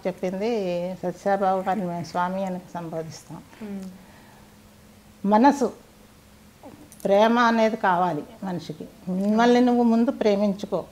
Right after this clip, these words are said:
Speaker 1: నీ కుటుంబాన్ని ప్రేమించు, నీ బాధ్యతలను ప్రేమించు, ఆ తర్వాత బయట అంతటినీ ప్రేమించు. గుండె చిన్నదే కావచ్చు, ప్రేమించడం అనేది అనంతం.
Speaker 2: అవును.
Speaker 1: ఎంత గాఢంగా ప్రేమించాలి అంటే, మనకి సూర్యచంద్రులు ఉన్నారు,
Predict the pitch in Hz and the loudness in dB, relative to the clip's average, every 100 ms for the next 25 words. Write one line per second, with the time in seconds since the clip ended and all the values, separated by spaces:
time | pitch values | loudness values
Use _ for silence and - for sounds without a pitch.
0 | - 190 190 196 233 233 226 226 214 202 | -8 -6 -4 -4 -2 0 0 -2 -4 -6
1 | 190 180 175 175 190 185 180 202 226 233 | -4 -6 -6 -6 -4 0 0 0 0 -2
2 | 226 220 202 185 180 160 151 175 202 208 | -2 -2 -2 -4 -4 -6 -6 -2 0 4
3 | 226 233 214 190 208 220 214 220 233 233 | 2 2 0 2 4 4 2 2 2 2
4 | 247 233 214 185 165 156 - - - - | -2 -2 -2 -4 -6 -8 -14 -20 -20 -20
5 | - - - - - - 175 214 254 254 | -20 -20 -20 -20 -16 -4 -2 2 2 2
6 | 233 233 233 240 214 190 180 - 175 202 | 0 2 2 2 2 2 0 -6 -4 -4
7 | 220 - 202 226 254 262 262 262 254 247 | -4 -4 0 2 2 2 2 2 2 2
8 | 254 269 254 226 226 185 233 247 247 240 | 0 2 2 4 4 2 2 0 0 -4
9 | - - - - - - _ - _ - | -4 -18 -20 -20 -20 -20 _ -20 _ -16
10 | 185 185 - - - - - - - - | -12 -10 -12 -20 -20 -20 -20 -20 -20 -20
11 | - 208 254 262 285 247 220 240 269 277 | -2 0 2 4 4 6 6 6 6 4
12 | 269 262 240 240 240 240 233 226 226 196 | 2 2 -2 0 0 2 2 2 0 -2
13 | 190 226 240 214 202 208 202 202 202 214 | -2 -4 -2 -4 -4 -4 -2 -4 0 0
14 | 240 240 233 233 226 220 196 175 160 | 2 0 0 -2 0 -2 -2 -2 -4